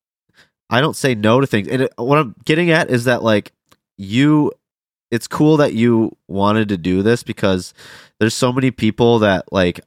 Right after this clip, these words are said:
are maybe at your level of success, you know, that would just dismiss it, but you're, you've, like, maintained a sense of humility, it would seem, and you don't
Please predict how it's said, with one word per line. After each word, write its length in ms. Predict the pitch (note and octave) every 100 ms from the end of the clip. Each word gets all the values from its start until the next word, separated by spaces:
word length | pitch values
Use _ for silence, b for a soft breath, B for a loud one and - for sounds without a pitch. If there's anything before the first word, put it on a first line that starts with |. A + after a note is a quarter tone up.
| -
are 120 | G2
maybe 260 | G2+ G#2 G2+
at 140 | G2
your 160 | G2+ G2+
level 460 | F#2 F#2+ F#2+ G2+
of 100 | G2
success, 720 | - G#2 - G#2+ A2 A2+ - - _ _ _ -
you 100 | G#2+
know, 240 | G2 G2
that 340 | F2 G2 F#2 - b b b b _
would 160 | G#2 G2
just 340 | G#2 G2 - _ -
dismiss 540 | - G2 - F2 F#2+ -
it, 240 | B2+ - -
but 220 | G#2 -
you're, 400 | G2 G2 G2 - _ _ _
you've, 300 | F2 G2+ F#2+
like, 160 | G2+ F#2
maintained 680 | F#2+ G2 - G2+ F#2+ G2
a 40 | F#2+
sense 260 | G2 -
of 80 | E2+
humility, 500 | F#2+ F2 F#2 G2 G#2
it 40 |
would 180 | A2 G2+
seem, 400 | - A#2 A#2+ B2+ - B B B B -
and 400 | F#2 F2+ F2 D#2
you 160 | - G2
don't 220 | G2